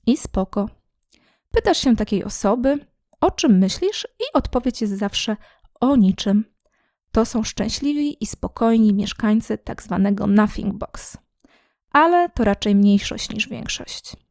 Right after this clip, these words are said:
Przeważnie ludzie prowadzą dość ożywiony monolog wewnętrzny, a niekiedy nawet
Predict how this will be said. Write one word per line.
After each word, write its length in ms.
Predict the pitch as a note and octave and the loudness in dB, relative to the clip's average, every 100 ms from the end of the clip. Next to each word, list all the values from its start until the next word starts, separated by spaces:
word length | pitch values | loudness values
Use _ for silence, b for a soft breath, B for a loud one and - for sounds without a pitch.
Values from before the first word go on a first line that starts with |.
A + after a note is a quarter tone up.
| _ | _
Przeważnie 640 | - F#3+ G3+ C#4+ C#4 B3 | -4 0 4 6 6 6
ludzie 260 | A3+ A#3+ A3+ | 6 4 0
prowadzą 540 | - G3+ G3+ G3 G3 | 0 0 0 0 0
dość 320 | G3 C#4+ - - | 0 0 -2 -4
ożywiony 480 | A3+ G3+ F#3+ G#3 G#3 | -2 -2 0 2 4
monolog 480 | G3 G3+ G#3 G#3 G3+ | 4 4 2 0 0
wewnętrzny, 680 | G3+ G3+ A3 G3+ - A3 A#3 b b b b | 2 6 6 6 0 -6 -8 b b b b
a 120 | - | 0
niekiedy 340 | F4+ A#3+ A3 G3 | 2 2 4 4
nawet 280 | F#3+ F#3+ | 4 2